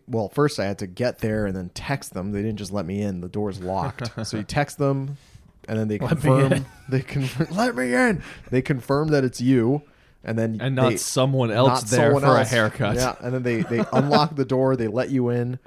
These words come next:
Speaker 1: You have to, uh, take your stuff and put it into, like, a little bin,
Speaker 2: Mm-hmm.
Speaker 1: and then they, uh, sanitize your hands. They, you take your mask off and put it into the bin. They give you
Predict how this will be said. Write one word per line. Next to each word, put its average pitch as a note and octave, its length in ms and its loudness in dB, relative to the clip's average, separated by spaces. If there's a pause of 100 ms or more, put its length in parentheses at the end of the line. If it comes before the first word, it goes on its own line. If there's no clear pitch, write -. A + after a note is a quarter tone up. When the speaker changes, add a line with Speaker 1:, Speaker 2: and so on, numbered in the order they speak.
(340)
Speaker 1:
You B2 140 0
have C3 120 0
to, A#2+ 400 0
uh, G2+ 300 -2 (540)
take C3+ 260 0
your A#2+ 180 0
stuff A#2+ 500 -4
and A2 140 -8
put B2 140 -6
it A2+ 60 -6
into, A#2 180 -8
like, G#2 140 -6
a G#2+ 40 -6
little G#2+ 160 -4
bin, A#2 540 -2
Speaker 2:
Mm-hmm. A2 420 -4
Speaker 1:
and A2 140 -2
then A2 320 0
they, G#2 460 0 (100)
uh, F#2 300 -6
sanitize A#2 600 -4
your G2+ 120 -6
hands. A#2+ 680 -4 (540)
They, G2 640 -2
you G#2+ 140 -8
take B2 240 -4
your A2+ 80 -4
mask G#2+ 320 -4
off A#2+ 220 -4
and G#2+ 100 -10
put A2+ 100 -6
it G#2 60 -6
into G#2+ 160 -6
the G2+ 80 -6
bin. G#2 240 -4
They G2+ 100 -4
give A2 300 -4
you A2 400 -2